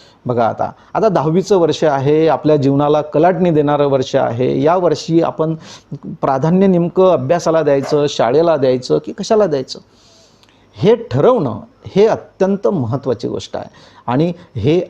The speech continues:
आज जर आपण ठरवलं नाही ना मित्रांनो, तर हा दिव-, हा ही वेळ आहे जी दहाव्या वर्गाची वेळ जी आहे, ही पुन्हा आपल्या आयुष्यामध्ये नाही येणार.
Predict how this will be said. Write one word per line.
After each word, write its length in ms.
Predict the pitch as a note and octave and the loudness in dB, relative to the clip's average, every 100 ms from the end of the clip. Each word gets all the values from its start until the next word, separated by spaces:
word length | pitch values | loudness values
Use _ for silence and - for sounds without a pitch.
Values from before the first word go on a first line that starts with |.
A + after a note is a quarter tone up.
| - | -2
आज 180 | B2+ E3 | -2 2
जर 220 | D#3+ F3+ | 2 2
आपण 240 | D#3 E3+ | 2 -2
ठरवलं 380 | D3+ D3 D3+ D3 | 0 2 2 2
नाही 120 | D3 | 0
ना 60 | D3 | 2
मित्रांनो, 500 | C#3+ D3+ D#3 D3 B2 | 2 0 0 -2 -2
तर 180 | E3+ D#3 | -4 -4
हा 300 | - E3+ G3+ | -4 -2 -2
दिव-, 420 | D3 C3+ D3+ D3+ | 0 2 2 2
हा 200 | A#2+ A#2+ | -2 -2
ही 180 | C#3+ F3 | 0 0
वेळ 320 | C#3 D3+ D3+ | 2 4 4
आहे 280 | B2+ C#3 C#3 | 2 -2 -2
जी 200 | C3 C#3+ | -2 0
दहाव्या 300 | A#2+ A#2 C3+ | 0 2 2
वर्गाची 400 | B2+ B2 A#2+ B2+ | 2 -2 -4 -6
वेळ 160 | A#2+ | -8
जी 180 | A2 B2+ | -8 -4
आहे, 100 | B2+ C#3 | -2 -2
ही 60 | |
पुन्हा 360 | E3 C3+ D3+ F3 | -2 -2 -2 0
आपल्या 340 | C3+ - E3+ | -2 0 0
आयुष्यामध्ये 520 | C3 C3+ D#3+ E3 F3 | 0 -2 -2 0 2
नाही 160 | F3 E3+ | 2 2
येणार. 220 | G#3+ G2 | 0 -2